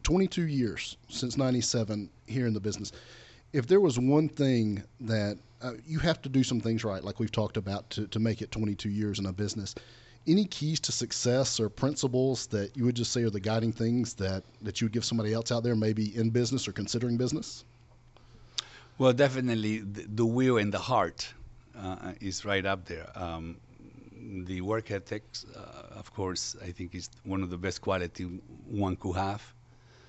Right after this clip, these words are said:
Speaker 2: Um, but, you know, the, the little things are very important, just as the big things. You know, uh, the, the big things won't happen without the little things. So a lot of times we tend to not look at those things.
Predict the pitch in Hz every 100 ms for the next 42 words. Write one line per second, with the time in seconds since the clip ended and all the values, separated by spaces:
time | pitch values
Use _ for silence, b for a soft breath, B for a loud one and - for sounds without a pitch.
0 | b b b _ 113 104 98 98 - B
1 | B B B - 147 175 151 123 117 127
2 | 127 143 160 185 160 - 113 117 107 113
3 | 104 92 - 98 - 95 101 104 123 120
4 | 113 104 - 113 107 120 117 - - -
5 | - - 82 101 90 - 87 - 92 101
6 | 101 113 147 120 143 139 131 117 117 123
7 | 117 123 104 104 110 104 98 101 95 80
8 | 80 - - - b b b b - -
9 | 123 139 123 135 120 117 110 - - 120
10 | 117 117 113 104 - 107 98 92 - b
11 | b b b b b b b - - -
12 | - 131 120 123 123 113 98 92 - 90
13 | 85 82